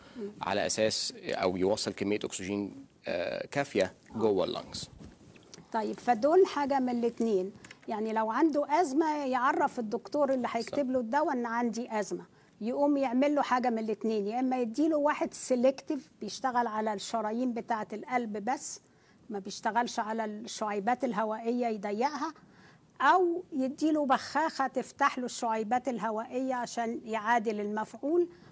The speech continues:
Speaker 1: أو يكون هو على دواء أزمة يمكن يحتاج يزوده شوية أو ي-، يزود نوع من الأنواع. فنفتكر اللي عنده، آه،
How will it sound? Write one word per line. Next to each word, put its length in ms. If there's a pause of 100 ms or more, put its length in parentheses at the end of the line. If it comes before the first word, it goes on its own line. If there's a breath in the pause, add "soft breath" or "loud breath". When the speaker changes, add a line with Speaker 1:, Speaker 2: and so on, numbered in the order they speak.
(140)
Speaker 1:
أو 180
يكون 400
هو 260
على 260
دواء 440
أزمة 280
يمكن 340
يحتاج 420
يزوده 520
شوية 540 (240)
أو 320
ي-، 280
يزود 520
نوع 180
من 80
الأنواع. 460 (360 loud breath)
فنفتكر 640
اللي 140
عنده، 520 (760 soft breath)
آه، 580